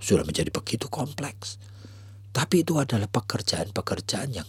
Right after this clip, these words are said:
Tuhan sediakan. Jadi kita sering memaknai hidup dengan kesadaran, apa sih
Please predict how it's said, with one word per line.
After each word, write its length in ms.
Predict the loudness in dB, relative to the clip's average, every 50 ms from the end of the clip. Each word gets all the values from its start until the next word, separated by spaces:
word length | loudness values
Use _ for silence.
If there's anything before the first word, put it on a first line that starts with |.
| -4 0
Tuhan 400 | 0 0 0 0 -2 -4 -4 -2
sediakan. 680 | -2 -2 -2 -2 -6 -6 -8 -8 -10 -12 -14 -14 -14 -16 -16 -16 -16 -16 -16 -16 -16 -16 -16 -16 -16 -16 -16 -16 -16 -16 -16 -10 0 6
Jadi 200 | 6 8 8 10
kita 240 | 8 8 8 8 6
sering 320 | 8 8 8 8 6 6 6
memaknai 480 | 4 4 2 0 0 0 0 0 0
hidup 340 | 2 0 -2 -2 -4 -8 -10 -10 -16 -18 -18 -18 -18 -16 -16 -16 -16 -16 -18 -18 -18 -18 -18 -18 -18 -16 -16 -16 -16 -16 -18 -18 -18 -18 -18 -16 -16 -16 -10 0
dengan 400 | 4 4 4 4 6 4 4 4
kesadaran, 720 | 4 4 4 4 4 4 2 0 0 -2 -2 -2 -6 -8 -8 -12 -14 -16 -16 -16 -10 -8 -4
apa 320 | -4 -4 -4 -4 -2 0
sih 240 | 2 4 2 2